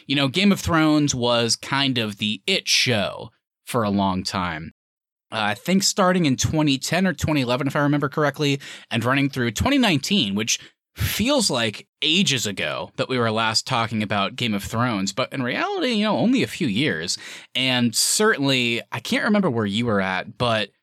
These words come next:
man, that last season in particular was, oh man, I just did not like where most of our characters ended up. I did not like how quickly paced a lot of that conflict was, and especially the resolution.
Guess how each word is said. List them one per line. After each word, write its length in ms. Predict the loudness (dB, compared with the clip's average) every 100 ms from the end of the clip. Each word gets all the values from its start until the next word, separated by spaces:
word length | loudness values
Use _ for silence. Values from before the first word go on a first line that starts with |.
| _ _ _ _ -4
man, 460 | 0 2 2 0
that 300 | 0 0 0
last 400 | -4 -2 0 2 2
season 560 | 2 -2 -2 -2 -2
in 220 | -2 -4
particular 880 | -2 -6 -4 -6 -2 -4 -2 -4 -6 -12 _ _ -12
was, 680 | -4 0 0 0 -2 -2 -2 _ _ _ -10
oh 300 | -6 -4 0
man, 340 | 0 0 0
I 140 | -2 -2
just 280 | -2 -2
did 140 | -2 -2
not 380 | 0 2 0 -2
like 380 | -2 -2 -2 -2
where 100 | 0
most 320 | 0 0 -2
of 60 |
our 120 | -2 -2
characters 540 | -2 -4 -2 -4 -4 -2
ended 260 | -2 0
up. 180 | -2 -2
I 40 | -2
did 180 | -2
not 320 | 0 0 0 -2
like 400 | -2 -2 -2 -8 _ _ _ _ -6
how 260 | 0 0
quickly 540 | -2 -6 -4 -4 -2 -4
paced 560 | -4 -4 -2 0 -2
a 60 | -2
lot 180 | -2 -2
of 100 | -2
that 200 | -4 -4
conflict 540 | -4 -2 -2 -4 -6
was, 480 | -4 -2 0 0 -2
and 100 | -4
especially 380 | -4 -4 -4 -2
the 100 | -2
resolution. 800 | -2 -2 -2 -2 0 0 0